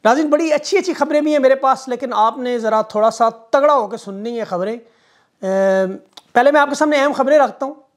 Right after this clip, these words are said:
फिर उसका तजिया। इलेक्शन का ग्रीन सिग्नल मिल चुका है, अगस्त से सितंबर तक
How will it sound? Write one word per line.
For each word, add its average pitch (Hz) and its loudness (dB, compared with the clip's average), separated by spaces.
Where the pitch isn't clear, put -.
फिर 233 4
उसका 233 -6
तजिया। 220 0
इलेक्शन 277 0
का 302 0
ग्रीन 269 0
सिग्नल 254 -2
मिल 202 -2
चुका 156 -10
है, - -14
अगस्त 269 0
से 262 0
सितंबर 247 -2
तक 220 -4